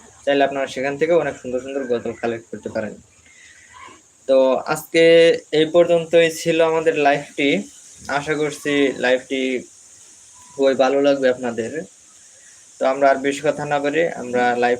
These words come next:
থেকে এখন বিদায় নেব। তো যারা যারা এতক্ষণ আমাদের সঙ্গে ছিলেন তাদেরকে অসংখ্য ধন্যবাদ। তো আমরা আর বেশি কথা না বলে এখন লাইভ থেকে বিদায় নিচ্ছি। তো সকলে ভালো থাকবেন, সুস্থ থাকবেন,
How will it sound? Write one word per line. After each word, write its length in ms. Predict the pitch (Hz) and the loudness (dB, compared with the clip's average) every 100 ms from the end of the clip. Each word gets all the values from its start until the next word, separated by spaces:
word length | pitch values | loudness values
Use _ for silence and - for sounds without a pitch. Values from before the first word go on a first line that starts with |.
| - | -4
থেকে 140 | 127 | -2
এখন 260 | 127 131 120 | -2 -2 -8
বিদায় 300 | 131 147 147 | -2 2 2
নেব। 380 | 139 123 165 190 - - - - | 0 0 -2 -2 -16 -20 -20 -12
তো 120 | 123 | -8
যারা 260 | 117 143 151 | 0 0 2
যারা 180 | 151 147 | 2 0
এতক্ষণ 360 | 143 143 147 | 0 -4 -6
আমাদের 220 | 139 135 131 | -4 -4 -6
সঙ্গে 340 | - 139 147 | -6 -6 -6
ছিলেন 440 | 143 143 147 147 | -4 -2 -2 -2
তাদেরকে 480 | - 120 120 120 123 | -6 -4 -4 0 2
অসংখ্য 520 | 117 - 143 139 131 | 2 -2 -6 -14 -14
ধন্যবাদ। 540 | 131 131 131 135 123 123 - - - - - - - - - - - - - - - _ _ - - - - _ _ - - | -12 -10 -6 0 0 0 -6 -20 -14 -14 -14 -20 -20 -16 -16 -16 -20 -20 -20 -20 -20 _ _ -20 -20 -20 -20 _ _ -20 -4
তো 160 | 120 | -2
আমরা 280 | 120 127 143 | -2 0 0
আর 60 | 139 | 0
বেশি 220 | 147 147 | -2 -6
কথা 180 | 151 151 | -12 -6
না 120 | 147 | -4
বলে 180 | 151 160 | -2 0
এখন 260 | 165 139 135 | 0 -2 -2
লাইভ 220 | 127 123 - | 0 -2 -2
থেকে 200 | 143 160 | -4 -2
বিদায় 260 | 135 127 | 0 0
নিচ্ছি। 320 | 131 139 - 185 | 0 -4 -6 -4
তো 180 | 143 | -4
সকলে 320 | 139 143 143 139 | -4 -2 -2 2
ভালো 240 | 139 139 | 2 2
থাকবেন, 360 | 156 143 156 151 | -2 -2 -2 -2
সুস্থ 280 | - 139 | -12 -8
থাকবেন, 540 | 147 156 143 151 151 | -8 -6 -6 -6 -6